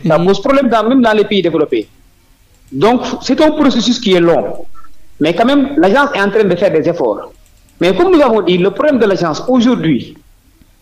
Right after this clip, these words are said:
Speaker 1: pour que les Sa-, Sénégalais puissent sentir mieux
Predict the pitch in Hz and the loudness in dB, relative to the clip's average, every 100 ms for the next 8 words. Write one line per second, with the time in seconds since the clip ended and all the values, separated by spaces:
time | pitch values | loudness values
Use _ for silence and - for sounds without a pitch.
0 | _ 254 - 269 247 254 220 - 247 226 | _ -2 2 2 2 0 -4 -2 0 2
1 | 220 - 233 - 247 226 214 190 226 214 | 0 2 0 0 0 0 2 4 4 2
2 | 143 - - | 0 -6 -10